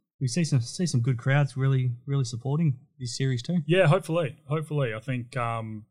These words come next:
Speaker 2: you know, the product that the, the W N B L has on the floor now is, is at an all-time high.
Speaker 1: Yeah.
Speaker 2: So, uh, I don't see why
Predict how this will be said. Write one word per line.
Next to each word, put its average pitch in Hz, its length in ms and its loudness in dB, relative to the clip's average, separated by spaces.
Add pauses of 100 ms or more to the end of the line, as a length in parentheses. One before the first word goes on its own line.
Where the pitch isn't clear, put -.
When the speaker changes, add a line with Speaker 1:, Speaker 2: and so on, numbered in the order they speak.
(160)
Speaker 2:
you 131 120 -8
know, 107 220 -6 (200)
the 113 80 -12
product 123 480 -4
that 107 180 -12 (380)
the, 104 380 -8
the 113 100 -16
W 110 300 -10
N 101 100 -12
B 101 100 -12
L 104 220 -8
has 107 180 -10
on 107 100 -12
the 101 60 -14
floor 104 320 -12
now 98 240 -12
is, 101 280 -18
is 104 540 -10 (240)
at 110 200 -8 (200)
an 110 100 -18
all-time 107 360 -10
high. 104 300 -12
Speaker 1:
Yeah. 127 140 -6
Speaker 2:
So, 101 340 -10
uh, 101 280 -10
I 110 80 -8
don't 113 180 -8
see 110 140 -12
why 110 420 -10